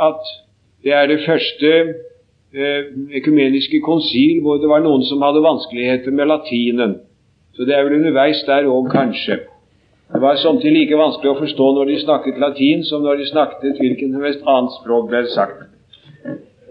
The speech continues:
Men han likte ikke dette, dette utkastet, sa han, og det var mange som ikke gjorde, for det var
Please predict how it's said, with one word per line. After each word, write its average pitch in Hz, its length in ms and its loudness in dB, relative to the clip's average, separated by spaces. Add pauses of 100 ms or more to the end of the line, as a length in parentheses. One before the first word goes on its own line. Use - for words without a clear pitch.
(240)
Men 156 80 2
han 170 160 2
likte 196 300 2
ikke 190 180 2
dette, 185 480 4
dette 180 320 4
utkastet, 160 580 2
sa 165 220 4
han, 180 120 2
og 175 100 0
det 165 120 2
var 165 220 4
mange 160 240 2
som 139 80 -2
ikke 156 240 2
gjorde, 180 380 4
for 185 100 2
det 160 240 0
var 170 240 4